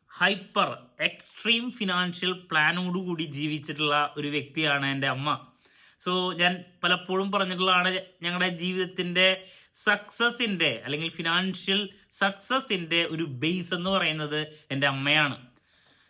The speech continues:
So, കടത്തിൽ ജനിച്ച ഞാൻ സാമ്പത്തിക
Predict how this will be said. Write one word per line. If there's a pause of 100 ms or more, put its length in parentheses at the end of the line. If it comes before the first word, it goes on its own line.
So, (800)
കടത്തിൽ (220)
ജനിച്ച (420)
ഞാൻ (400)
സാമ്പത്തിക